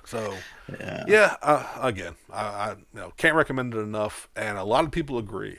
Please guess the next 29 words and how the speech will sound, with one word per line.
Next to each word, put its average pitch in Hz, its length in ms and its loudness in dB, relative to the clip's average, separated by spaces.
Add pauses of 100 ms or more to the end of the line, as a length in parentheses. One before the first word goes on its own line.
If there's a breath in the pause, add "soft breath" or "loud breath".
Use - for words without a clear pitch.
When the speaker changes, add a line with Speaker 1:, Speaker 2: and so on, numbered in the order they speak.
(160)
Speaker 1:
Uh, 104 240 -4
we've, 104 280 -8
there's 113 200 -6
been 117 160 0
a 104 80 2
lot 104 260 6
of 98 60 2
outpouring 110 580 0
from, 92 260 -10
like, 90 260 -12 (180)
manga 107 400 2
and 95 100 -8
anime 98 380 -6
creators, 98 720 -4
some 92 200 -12
Western 95 460 -10
creators 95 500 -8
who, 92 320 -10
you 101 80 -16
know, 95 60 -10
have 92 100 -12
been - 140 -10
influenced 98 480 -14
by 104 200 0
it. - 120 -10 (720 loud breath)
Uh, 107 320 2
one 120 280 4
of 131 80 0
the, 113 240 -8